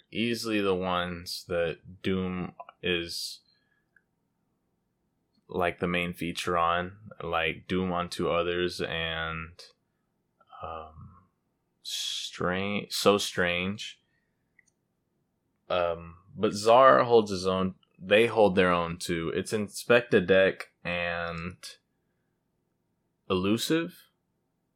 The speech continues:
Esoteric. I-, Inspectah Deck and Esoteric, and then seven L on production, I think. I don't know why I didn't copy paste it somewhere. Um,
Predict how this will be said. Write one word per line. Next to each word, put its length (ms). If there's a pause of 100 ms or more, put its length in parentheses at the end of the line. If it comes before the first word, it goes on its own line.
(1040)
Esoteric. 720 (260)
I-, 100
Inspectah 640
Deck 240 (120)
and 120
Esoteric, 840
and 160
then 200
seven 460
L 580 (500)
on 180
production, 680 (120)
I 80
think. 540 (800)
I 100
don't 120
know 180
why 340
I 60
didn't 480 (600)
copy 300
paste 340
it 120
somewhere. 460 (1080)
Um, 540